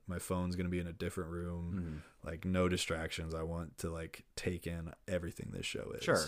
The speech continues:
Speaker 2: Yeah, that's fair.
Speaker 1: Yeah.
Speaker 2: Nice. Well, where I'm gonna go with this list is a little bit back in time. Um, do
Speaker 1: Back to
Speaker 2: you,
Speaker 1: the future.
Speaker 2: do you remember a show called The Amazing Race?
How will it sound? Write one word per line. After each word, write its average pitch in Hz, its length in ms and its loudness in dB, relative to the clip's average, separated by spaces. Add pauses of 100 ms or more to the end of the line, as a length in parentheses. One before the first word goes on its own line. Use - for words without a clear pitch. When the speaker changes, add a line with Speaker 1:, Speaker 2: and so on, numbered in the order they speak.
(140)
Speaker 2:
Yeah, 92 160 2
that's 87 160 0
fair. - 280 -6 (880)
Speaker 1:
Yeah. 95 80 -2
Speaker 2:
Nice. - 260 -10 (1700)
Well, 104 380 6 (480)
where 110 140 4
I'm 165 140 10
gonna 131 160 8
go 92 280 6
with 90 180 2
this - 240 0
list 82 360 -2
is 85 100 -4
a 92 60 0
little 139 240 8
bit 127 160 6
back 98 220 6
in 85 140 0
time. 80 460 -2 (500)
Um, 95 880 6
do 98 80 -2
Speaker 1:
Back 110 180 10 (120)
to 131 120 10
Speaker 2:
you, 123 80 10
Speaker 1:
the 123 120 2
future. - 540 0
Speaker 2:
do 107 120 2
you 117 800 8
remember 110 760 6
a 110 60 0
show 107 320 0
called 101 300 4
The 104 120 4
Amazing 92 400 2
Race? 95 500 -2